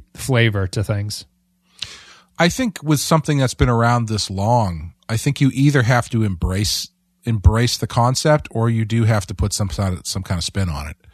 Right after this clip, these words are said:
Speaker 1: Yeah.
Speaker 2: Um, because, you know, if you're just doing the same thing over and over again,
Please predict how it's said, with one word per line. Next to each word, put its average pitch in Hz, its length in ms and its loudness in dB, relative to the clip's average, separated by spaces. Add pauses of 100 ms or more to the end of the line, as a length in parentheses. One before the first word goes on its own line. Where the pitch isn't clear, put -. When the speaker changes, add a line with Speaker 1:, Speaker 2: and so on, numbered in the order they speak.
(140)
Speaker 1:
Yeah. 107 200 2 (420)
Speaker 2:
Um, 98 500 0 (800)
because, 117 880 0 (300)
you - 420 -10
know, 104 220 -4
if 120 200 -2
you're 127 100 0
just 127 320 0
doing 123 200 2
the 110 60 0
same 107 320 0
thing 113 260 2
over 104 240 0
and 92 80 -2
over 113 240 2
again, 87 440 -6